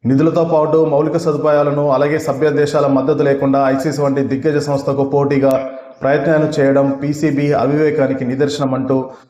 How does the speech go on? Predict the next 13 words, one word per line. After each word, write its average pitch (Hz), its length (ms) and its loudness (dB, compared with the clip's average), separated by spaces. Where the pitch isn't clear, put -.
సోషల్ 165 420 0
మీడియాలో 135 420 0
కామెంట్లు 135 920 -2
వినిపిస్తున్నాయి. 117 640 -6
సొంత 202 320 0
జట్టు 208 300 0
ప్రదర్శనపై 208 600 0
ఫోకస్ 185 460 -2
చేయకుండా 165 420 2
ఇలాంటి 160 260 2
చెత్త 165 280 -2
ప్రయోగాలకు 156 580 0
శ్రీకారం 151 480 0